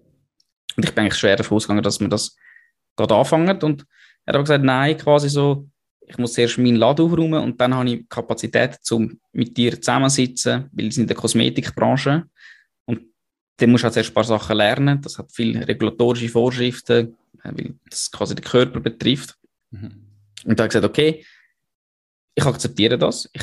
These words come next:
Speaker 1: spreche dich quasi im Frühling wieder an und dann machen wir die einzelnen Sachen.“ Ich hätte jetzt dort auch können wieder voll proaktiv in die Akquise, aber ich habe mich dagegen entschieden. Ich habe gesagt, „Okay, ich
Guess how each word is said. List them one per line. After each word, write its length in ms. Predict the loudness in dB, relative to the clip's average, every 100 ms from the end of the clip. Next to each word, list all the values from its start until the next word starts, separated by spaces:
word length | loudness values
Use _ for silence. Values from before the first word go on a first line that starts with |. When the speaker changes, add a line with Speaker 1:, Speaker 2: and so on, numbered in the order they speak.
| -14 _ -14
Speaker 1:
spreche 360 | -4 -2 -2
dich 100 | -4
quasi 340 | 0 0 2 -2
im 80 | 0
Frühling 340 | 2 2 2
wieder 220 | 0 4
an 400 | 4 4 0 -8 _ _ _ _ _
und 160 | -8 -4
dann 120 | -2
machen 280 | -2 -2 -6
wir 60 | -6 _
die 120 | -4 -2
einzelnen 300 | -2 -6 -8
Sachen.“ 460 | -8 -10 -16 -14 -4
Ich 100 | 0
hätte 160 | 2
jetzt 160 | 0 2
dort 160 | 2 2
auch 200 | 2 2
können 180 | 2 2
wieder 140 | -2
voll 400 | 0 0 0 -4 _ -6
proaktiv 460 | -4 -4 -4 -8
in 80 | -4
die 60 | -4
Akquise, 340 | 0 2 2
aber 80 | 2
ich 40 | 0
habe 100 | 0
mich 80 |
dagegen 380 | -2 -2 2 2
entschieden. 400 | 2 0 -2 -2
Ich 60 | -2
habe 40 | -6
gesagt, 120 | -10
„Okay, 380 | -4 0 0 -2 -12 -20 _ _ _ 0
ich 260 | 4 4